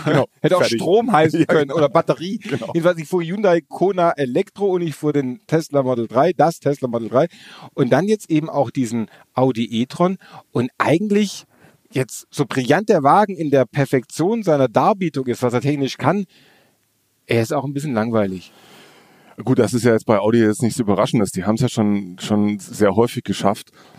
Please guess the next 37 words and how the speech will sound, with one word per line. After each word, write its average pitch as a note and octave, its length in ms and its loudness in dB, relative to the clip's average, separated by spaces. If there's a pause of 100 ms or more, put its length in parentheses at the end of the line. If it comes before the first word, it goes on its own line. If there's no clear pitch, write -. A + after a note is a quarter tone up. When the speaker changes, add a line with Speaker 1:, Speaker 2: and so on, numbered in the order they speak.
(220)
Speaker 1:
äh, G2 60 0
aus G2 460 2
ihren G2+ 160 2
Autos A2 400 -2
jegliche G#2+ 380 -2
Emo-, G#2 400 0
Emotionalität G#2+ 680 0
heraus, G2 520 0
äh, G#2 120 -4
zu G2 320 -2
entwickeln, A#2+ 560 0 (440)
ähm, G2+ 460 2
sie F#2+ 120 0
einfach, G2+ 380 -4 (100)
äh, G2 600 -12
ja, G2+ 180 2 (100)
überperfekt - 680 -2
zu G#2 80 -4
machen. G2 320 -2 (420)
Das A2 160 2
ist B2+ 160 -2
ein A#2 80 -6
Stück C3+ 220 -4
weit A#2 160 2
auch A2+ 100 -2
beim, G#2+ 540 0
beim G2 240 0
e-tron, B2+ 520 -2
e-tron C3 360 -2
passiert, C3+ 500 0
der G#2+ 220 2 (340)
zwar G#2 220 0
nach G2 180 -2
wie C3 100 0
vor B2 280 2
über G#2 220 2
diesen, F#2+ 340 -2